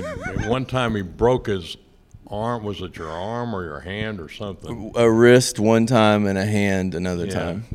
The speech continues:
Speaker 1: W-, when, uh, Pete, uh, we, we, we got the boys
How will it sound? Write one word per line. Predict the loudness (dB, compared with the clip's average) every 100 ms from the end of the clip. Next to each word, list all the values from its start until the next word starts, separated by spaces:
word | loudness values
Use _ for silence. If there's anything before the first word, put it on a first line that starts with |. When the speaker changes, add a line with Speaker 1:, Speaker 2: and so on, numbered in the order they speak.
| -16 -20
Speaker 1:
W-, | -20 -14 -12
when, | -12 -8 -4 -4 -4
uh, | -4 -6 -10 -14 _
Pete, | 0 0 0 -10 -20 _ _ _ _ _ _ -6
uh, | -4 2
we, | 2
we, | 0 -8 -4 -2
we | -2 -4
got | 0 0 0
the |
boys | -2 2 2 2 -2